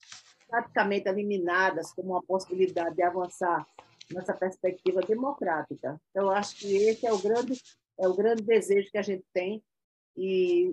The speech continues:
o empenho de todos, porque sair desse momento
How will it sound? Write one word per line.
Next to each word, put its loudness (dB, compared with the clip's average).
o 2
empenho 2
de 4
todos, -2
porque 0
sair 2
desse 4
momento 0